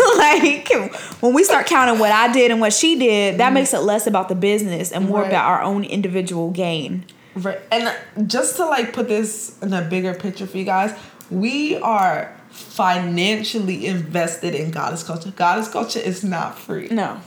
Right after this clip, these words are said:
Speaker 2: Okay? This is not a hobby anymore. This has become a legitimate business
Speaker 1: Mm-hmm.
Speaker 2: to the point where we have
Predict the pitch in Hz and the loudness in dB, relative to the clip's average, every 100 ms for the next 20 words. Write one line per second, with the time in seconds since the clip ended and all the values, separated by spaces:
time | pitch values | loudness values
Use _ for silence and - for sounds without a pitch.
0 | - - 214 - - 226 285 254 233 214 | -8 -4 -4 -6 -6 -4 -2 0 2 2
1 | 208 196 196 196 180 175 175 165 175 220 | 2 2 2 2 -2 -2 -6 -4 -4 -2
2 | 240 202 202 - 190 180 165 170 165 175 | -4 -4 -6 -4 -4 -4 -4 -2 -2 0
3 | 185 165 180 202 202 202 - 220 196 190 | -2 -2 -2 -2 -4 -8 -6 -2 0 -2
4 | 180 - - - - 180 165 185 175 170 | -4 -10 -18 -20 -10 -6 -2 0 0 -2
5 | 160 - - 214 202 185 196 247 226 247 | -8 -10 -8 -6 -4 -4 -2 0 0 0
6 | 240 220 196 - 196 277 311 262 220 | -2 -2 -4 -2 -2 0 0 0 -2